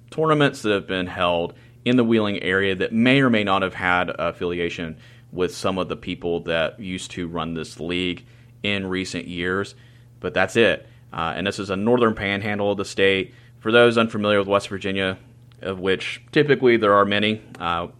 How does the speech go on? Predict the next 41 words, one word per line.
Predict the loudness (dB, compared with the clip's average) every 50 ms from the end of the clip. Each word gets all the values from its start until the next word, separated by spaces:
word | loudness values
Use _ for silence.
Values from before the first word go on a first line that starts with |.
| -2 2
I'm | 2 2 2
from | 2 -2 -2
Charleston, | 2 4 4 4 4 2 -2
West | -4 -4 -6
Virginia, | -6 -6 -4 -2 -2 0 -2 -2 -4 -6 -10 -10
and | -8 -6 -4 -4 -4 -6 -6 -8 -12 -16 -16 -10
most | -6 -2 -2 -2 -2 -2
people | -6 -6 -4 -2 -2
don't | -2 -2 -2 -4 -4 -4
understand | -4 -4 -4 -4 -6 -6 -6 -6 -4 -4 -6 -6 -6
that | -6 -6 -6 -4
there's | -2 -2 -2 -2 -4
Charleston, | -2 0 0 0 0 -2 -4
South | -2 0 -2 -2
Carolina, | -2 -6 -2 2 6 6 6 6 6 2 0 -4 -10 -20 -20 -20 -20 -20 -20 -20 -20 -10 -6
and | -6 -6 -2
Charleston, | 2 2 4 4 2 0 -2 -4
West | -4 -4 -4
Virginia. | -8 -8 -6 -4 -4 -2 -2 -4 -4 -6 -10 -18 -20 -20 -20 -6
Two | 2 4 4 6
totally | 8 8 8 8 6
different | 4 2 -2 -4
states. | -4 -2 0 0 0 -2 -4 -10 -16 -10 -6
In | -2 0
either | 2 2 4 4 2
event, | 2 0 -2 -2 -2 0 -2 -2 -6 -12 -20 -20 -20 -20 -20 -20
there | -8 0 4 6 6 6 6 6
is | 6 4 4 4 4 4 2 0 -4
two | -6 -4 -4 -2 0
panhandles | 2 2 2 4 2 2 2 2 0 0
in | -2 -2
West | 0 -2 -2 -4
Virginia, | -6 -6 -4 -4 -4
the | -4 -2
northern | 0 2 2 4 2 2 0
panhandle, | -2 -2 -2 -2 -2 -2 -2 -2 -2 -2 -2 -2
and | -4 -4 -2 -2
then | -2 -2 -2 -2
there | -2 -2 0 -2 -2 -4 -4
is | -2 -2 0 0 -2 -4 -6
the | -8 -6 -6 -4 -4 -6 -8